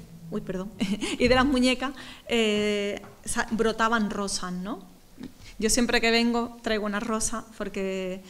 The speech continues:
en cierta manera, creo que ella se representaba con, con la rosa y me gusta, mm, a-, homenajearla así, como que me acompañe, ¿no? Y, y decía, cuando, cuando la sobrina vio este dibujo, se dio cuenta que por detrás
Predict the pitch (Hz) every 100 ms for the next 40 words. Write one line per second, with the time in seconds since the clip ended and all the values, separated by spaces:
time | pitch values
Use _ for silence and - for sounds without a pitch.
0 | - - 214 208 208 214 214 214 220 220
1 | 214 208 202 208 214 202 202 190 190 180
2 | 190 190 196 196 196 196 196 - - -
3 | 220 202 202 208 208 - 214 208 185 190
4 | 196 196 208 208 - - 208 202 196 196
5 | - - 214 208 220 214 208 208 196 202
6 | 196 202 208 208 208 208 190 190 185 185
7 | 180 196 190 180 190 262 - - - -
8 | - - 226 220 208 196 196 - - -
9 | - - 247 220 208 208 208 196 214 208
10 | 208 208 - - 220 202 196 196 196 190
11 | 214 247 262 254 254 254 254 240 262 294
12 | 240 311 - - - - - - 226 233
13 | 269 269 254 - 214 196 196 233 254